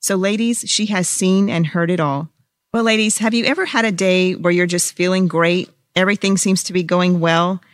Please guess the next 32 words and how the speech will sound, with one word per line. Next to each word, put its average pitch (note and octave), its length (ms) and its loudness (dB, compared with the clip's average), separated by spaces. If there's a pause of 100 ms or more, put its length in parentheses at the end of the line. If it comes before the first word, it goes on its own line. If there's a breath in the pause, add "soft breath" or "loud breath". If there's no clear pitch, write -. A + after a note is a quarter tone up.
(200 soft breath)
And F#3 120 2
before G#3+ 280 0
you A#3+ 100 4
know G3+ 240 4
it, G#3 180 -4
someone G3 400 2
says F#3+ 240 0
something G3+ 360 -2
to G#3 160 -4
you G#3 240 -2
and E3+ 180 0
looks F3+ 220 -2
at - 120 -4
you G3 80 -2
funny. F#3+ 500 0 (280 soft breath)
And F3+ 100 2
in F3+ 100 4
the E3+ 60 2
blink F#3+ 280 0
of G3 100 -2
an F#3 100 2
eye, F3+ 240 4
you F#3 140 0
have F3+ 160 -4
become F3+ 300 -2
an E3+ 120 0
angry F3+ 460 0
person F#3+ 500 -2
or E3 140 0
a D#3+ 80 -2
sad F3+ 380 -2
person. C4+ 500 -2